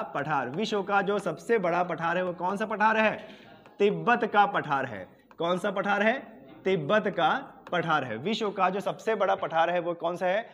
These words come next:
तिब्बत का पठार है। कई बार पूछा गया है एग्जाम में, कई बार पूछा गया है, तिब्बत का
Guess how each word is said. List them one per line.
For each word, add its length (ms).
तिब्बत 380
का 160
पठार 380
है। 120
कई 260
बार 220
पूछा 320
गया 200
है 120
एग्जाम 300
में, 200
कई 220
बार 200
पूछा 320
गया 160
है, 60
तिब्बत 420
का 200